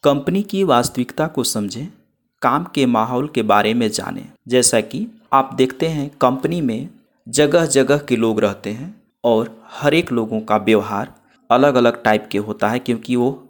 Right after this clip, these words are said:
अलग-अलग से आते हैं। उनका गांव, उनका घर अलग-अलग होता है। तो आपको कंपनी के माहौल में उचित व्यवहार करके कैसे रहना है, इसको सीखना है।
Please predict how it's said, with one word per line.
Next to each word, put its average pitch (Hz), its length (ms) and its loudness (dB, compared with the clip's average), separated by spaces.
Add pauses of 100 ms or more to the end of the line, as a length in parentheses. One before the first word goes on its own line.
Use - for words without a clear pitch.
अलग-अलग 117 440 4
से 208 340 -6 (400)
आते 117 280 0
हैं। 104 320 -16 (280)
उनका 139 580 -6
गांव, 120 380 0 (120)
उनका 113 300 0
घर 110 320 -8 (280)
अलग-अलग 101 400 2
होता - 260 -10
है। 127 280 -16 (220)
तो 196 380 2
आपको 160 440 2
कंपनी 165 440 0
के 165 120 2
माहौल 127 340 2
में 160 280 -4
उचित 220 400 -2
व्यवहार 123 360 2
करके 131 320 0
कैसे 107 340 2
रहना 104 300 -2
है, 127 220 -12 (120)
इसको 147 300 2
सीखना - 380 -6
है। 127 180 -14